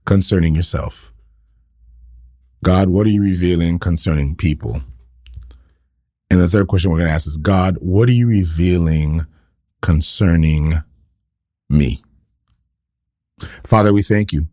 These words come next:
as we close out the book of Mark. Lord, I just pray that you would, uh, Lord, speak to us, Lord, through your word today.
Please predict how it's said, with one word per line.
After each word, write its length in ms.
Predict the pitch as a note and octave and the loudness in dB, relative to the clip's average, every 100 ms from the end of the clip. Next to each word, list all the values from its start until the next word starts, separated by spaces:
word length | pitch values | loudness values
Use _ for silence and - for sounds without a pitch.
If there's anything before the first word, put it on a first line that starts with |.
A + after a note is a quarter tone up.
| - | -2
as 240 | F2+ E2 | 0 0
we 140 | F2+ E2+ | 0 -2
close 420 | - G#2+ G2 E2 | 0 2 2 0
out 240 | F2 F2 D#2 | -2 -2 0
the 80 | F2+ | -2
book 180 | E2+ | 0
of 100 | F2 E2 | 0 0
Mark. 280 | D#2+ F2 F#2 | 2 0 0
Lord, 200 | E2+ D2+ | -2 -2
I 100 | D#2+ | -4
just 240 | F2 F2 | -6 -6
pray 160 | - E2 | -4 -2
that 240 | D#2 - | -2 -4
you 100 | D2+ | -4
would, 180 | D2+ D2 - - - _ _ _ | -2 -6 -12 -20 -20 _ _ _
uh, 160 | - - | -6 -4
Lord, 360 | - D#2 D#2 - | -2 -2 -2 -4
speak 300 | - A2 A2+ | -2 -2 0
to 140 | - | -6
us, 300 | A#1+ - - | -6 -8 -8
Lord, 180 | - F2+ | -8 -4
through 140 | - E2 | 2 2
your 160 | D2 | 2
word 280 | D2 D2+ D#2 | 0 0 0
today. 320 | F#2+ D#2+ E2 | 0 2 0